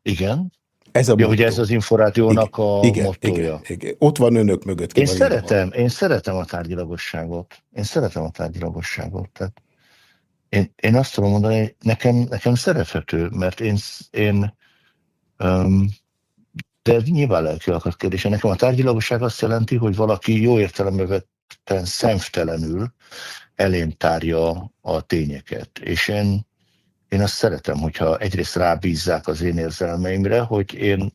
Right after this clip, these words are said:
Speaker 1: azonosuljak a tényekkel, vagy határolódjak el tőle, másrészt pedig, ö, hálás vagyok azért, hogy, hogyha valaki a, az érzelmeivel nem próbálja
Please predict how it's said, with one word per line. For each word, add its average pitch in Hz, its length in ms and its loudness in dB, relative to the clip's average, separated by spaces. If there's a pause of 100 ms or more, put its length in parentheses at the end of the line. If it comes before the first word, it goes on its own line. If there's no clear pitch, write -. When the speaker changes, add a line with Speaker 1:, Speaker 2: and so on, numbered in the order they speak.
Speaker 1:
azonosuljak 104 760 -2
a 110 40 -2
tényekkel, 113 680 0
vagy 110 180 -4
határolódjak 110 800 -2
el 113 140 2
tőle, 120 400 0 (560)
másrészt 107 560 0
pedig, 113 540 2
ö, 113 260 6
hálás 107 380 0
vagyok 92 260 -2
azért, 98 260 0
hogy, - 280 -6 (640)
hogyha 104 240 -2
valaki 98 380 0
a, 95 380 0 (100)
az 92 340 -2
érzelmeivel 87 1040 -2 (520)
nem 82 540 -2
próbálja 85 920 0